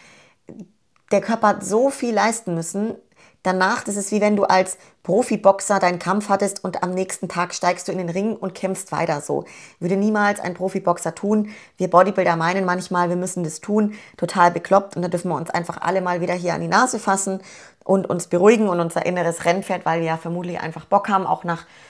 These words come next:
so einem Wettkampf dann zu trainieren, vielleicht auch motiviert sind, weil wir unser Fazit gezogen haben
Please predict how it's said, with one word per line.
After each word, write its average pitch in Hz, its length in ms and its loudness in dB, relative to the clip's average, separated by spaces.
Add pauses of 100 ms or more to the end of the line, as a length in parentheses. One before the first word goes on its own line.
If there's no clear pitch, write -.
(120)
so - 120 -6
einem 175 120 0
Wettkampf 175 380 -2
dann 160 140 -8
zu 170 120 -12
trainieren, 233 480 4
vielleicht 180 280 -2
auch - 100 -12
motiviert 196 480 0
sind, 196 380 -2
weil 160 200 2
wir 160 260 0
unser 170 180 -6
Fazit 196 420 -2
gezogen 180 500 -4
haben 165 300 2